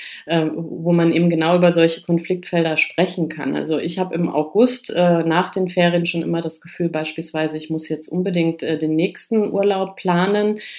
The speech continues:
Und mein Partner sagt so, „Hä, ich bin gerade aus dem Urlaub zurückgekommen,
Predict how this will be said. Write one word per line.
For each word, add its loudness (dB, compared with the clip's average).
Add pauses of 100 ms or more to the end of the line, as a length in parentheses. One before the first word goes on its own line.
(240)
Und 0
mein 2
Partner 0
sagt 0
so, 0
„Hä, 0
ich -6
bin -4
gerade -2
aus -6
dem -4
Urlaub -4
zurückgekommen, 2